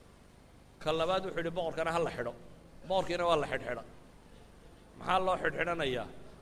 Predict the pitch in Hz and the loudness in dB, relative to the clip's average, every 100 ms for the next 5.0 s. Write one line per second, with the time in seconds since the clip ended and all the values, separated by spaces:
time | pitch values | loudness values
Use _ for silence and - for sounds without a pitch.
0 | - 147 180 180 175 - - - - - | -2 0 0 -2 -2 -4 -10 -16 -16 -2
1 | 160 190 185 160 - - - - 170 160 | 0 2 0 -2 -6 -12 -8 -2 0 0
2 | 165 165 175 170 156 151 147 - 165 170 | 2 2 2 0 0 -2 -4 -2 0 0
3 | 180 175 165 170 170 165 175 170 175 180 | -2 -2 -2 0 -2 -2 -2 -2 -2 0
4 | 165 156 156 156 165 170 165 160 170 180 | 0 -2 0 2 4 4 4 4 4 4